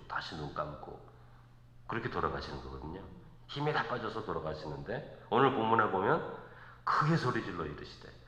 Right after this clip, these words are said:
크게 소리를 지를 수가 없어요, 여러분, 죽을 때는. 힘이 다 빠져서 죽거든요. 그러니까 예수님은 지금 오늘 본문에만 봐도 크게 소리 지르고 운명하셨다, 오십 절에 또 나오는데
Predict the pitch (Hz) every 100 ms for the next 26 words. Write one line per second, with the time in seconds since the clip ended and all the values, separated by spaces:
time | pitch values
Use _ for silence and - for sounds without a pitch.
0 | - - - 151 156 139 131 135 - 92
1 | - 110 - 104 95 82 82 80 76 73
2 | 69 67 67 - - - - - - 131
3 | 131 131 - - 131 113 107 110 104 95
4 | 85 76 76 - - - - - - -
5 | - - - 139 123 127 143 135 151 127
6 | - - - - 135 139 117 120 139 117
7 | 120 123 123 120 113 107 131 - - 156
8 | - 139 127 113 117 110 117 131 107 123
9 | 127 107 107 - 110 - - 110 107 117
10 | 117 104 - 120 101 82 78 73 104 143
11 | -